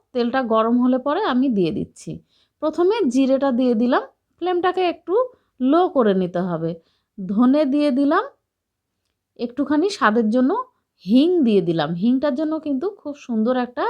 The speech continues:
সেন্ট আসবে। এটাকে লো ফ্লেমে রেখে একটু হালকা নাড়াচাড়া করে ভেজে নিলাম। এরপরে রসুনের কোয়াগুলোকে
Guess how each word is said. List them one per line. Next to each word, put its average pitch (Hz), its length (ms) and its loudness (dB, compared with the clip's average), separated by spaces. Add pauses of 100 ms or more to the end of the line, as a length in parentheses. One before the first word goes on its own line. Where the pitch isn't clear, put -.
(100)
সেন্ট 226 400 -2
আসবে। 160 340 -2 (540)
এটাকে 277 380 -2 (480)
লো 226 280 4
ফ্লেমে 359 400 -4
রেখে 294 340 -2 (120)
একটু 294 260 -8
হালকা 254 420 -4
নাড়াচাড়া 226 540 -2
করে 262 220 -2 (100)
ভেজে 220 340 2
নিলাম। 165 300 0 (500)
এরপরে 302 460 0 (220)
রসুনের 285 500 -2
কোয়াগুলোকে 247 600 0